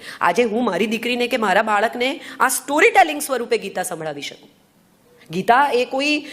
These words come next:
માણસના મરી ગયા પછી વાંચવાનું પુસ્તક જ નથી. તમે કશું ઘરમાં લાવો, ટેકનોલોજીથી ભરપૂર કોઈ સાધન, અને એની સાથે એક મેન્યુઅલ આવે. એ મેન્યુઅલ વાંચ્યા વગર તમે પ્લગ ઇન કરો, ધડાકા થઈ જાય, કોઇલ બળી જાય, જે થવાનું એ પૂરું થાય,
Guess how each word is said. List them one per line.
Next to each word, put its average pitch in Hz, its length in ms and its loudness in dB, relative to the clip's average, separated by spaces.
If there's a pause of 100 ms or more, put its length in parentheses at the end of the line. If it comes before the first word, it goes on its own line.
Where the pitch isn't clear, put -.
(120)
માણસના 214 340 4
મરી 233 280 0
ગયા 285 240 6
પછી 294 240 -2
વાંચવાનું 285 440 0
પુસ્તક 311 380 2
જ 240 100 -4
નથી. 180 240 -8
તમે 202 240 0
કશું 226 360 -4
ઘરમાં 214 340 0
લાવો, 190 540 4 (480)
ટેકનોલોજીથી 202 640 4
ભરપૂર 185 420 4
કોઈ 202 160 4
સાધન, 175 420 2 (760)
અને 208 160 6
એની 202 120 4
સાથે 220 260 2
એક 226 100 -2
મેન્યુઅલ 196 400 4
આવે. 127 220 -6 (880)
એ 208 40 4
મેન્યુઅલ 233 460 4
વાંચ્યા 226 340 2
વગર 240 260 -2
તમે 240 200 -2
પ્લગ 233 280 -2
ઇન 285 120 0
કરો, 214 240 2
ધડાકા 220 360 2
થઈ 226 140 -4
જાય, 202 180 0
કોઇલ 214 280 0
બળી 220 220 4
જાય, 196 180 2 (180)
જે 214 120 6
થવાનું 214 360 2
એ 220 40 2
પૂરું 240 280 -2
થાય, 180 220 0